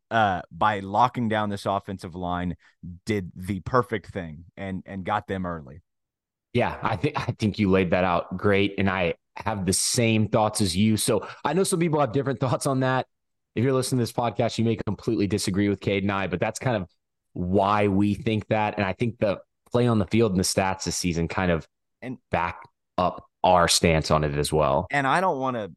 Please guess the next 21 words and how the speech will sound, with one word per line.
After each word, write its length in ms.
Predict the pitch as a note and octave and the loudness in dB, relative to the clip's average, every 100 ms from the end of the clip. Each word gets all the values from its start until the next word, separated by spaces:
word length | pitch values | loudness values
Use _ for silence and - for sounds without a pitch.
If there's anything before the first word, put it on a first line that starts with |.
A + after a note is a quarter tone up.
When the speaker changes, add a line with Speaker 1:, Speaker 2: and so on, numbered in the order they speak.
| - | -12
Speaker 1:
you 160 | G#2 | -10
know, 120 | F#2+ F2+ | -8 -4
get 220 | A#2+ A2 | -2 0
ahead 460 | F#2+ E2+ A2 A#2 | 0 0 2 2
in, 360 | G2+ G2+ F#2 F2 | 0 -2 -4 -6
in 180 | - F#2+ | -6 -8
some, 480 | - G2+ F#2+ E2+ D#2 _ - _ | -6 -6 -4 -6 -10 _ -20 _
into 280 | C3+ C#3+ B2+ | -4 -2 -4
some 220 | - B2 | -2 -2
of 120 | G#2+ | 0
our 100 | F#2 | -2
notes, 400 | E2+ B2 E3 - | 2 4 4 0
but 220 | - A2 - _ _ _ _ _ _ | 0 0 -2 _ _ _ _ _ _
they, 260 | G#2 B2 D#3 | -8 -6 -6
they 380 | F#2+ B2+ F#3 G3 | -2 2 4 4
are 200 | C#3+ A#2+ | 4 4
looking 440 | A#2+ - A#2+ A#2 | 2 0 -2 -2
to 180 | - A#2+ | -2 -2
add 480 | A2 E3+ A#2 F2 E2+ | 2 2 2 -4 -12
to 160 | - F#2+ | -8 -4
that, 260 | G2+ F#2+ | -2 -4